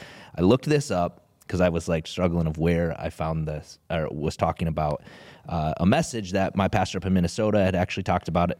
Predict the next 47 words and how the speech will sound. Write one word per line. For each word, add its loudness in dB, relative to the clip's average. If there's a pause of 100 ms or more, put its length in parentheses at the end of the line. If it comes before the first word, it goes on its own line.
and 0
it 0
was 2
specifically, -2
it's -6
Matthew 4 (260)
chapter 2
eighteen. 0 (340)
If -4
some -2
of -2
you 4
were 2
just, -6
like, -8 (280)
wondering 4
last -2
week, -8
I'm -2
sure -2
you -2
guys -2
were. 2
Uh, 0
Matthew 0
chapter -4
eighteen 0
was 0
talking -2
about 4
if -4
your 4
brother 4
sins -4
against -4
you, -8
like, -6
really, 2
how -6
do 0
you 0
handle -4
that? -12 (460)
And 0 (220)
I, -4
I -4
think, 0